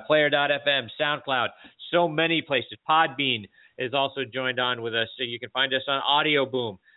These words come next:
So we're available everywhere. Please check us out online and, and stream or download our show from any of those wonderful sites. On Thursday Night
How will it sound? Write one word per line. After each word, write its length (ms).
So 80
we're 240
available 500
everywhere. 560
Please 280
check 180
us 140
out 180
online 500
and, 140
and 220
stream 260
or 60
download 400
our 180
show 140
from 180
any 180
of 80
those 240
wonderful 560
sites. 200
On 160
Thursday 280
Night 200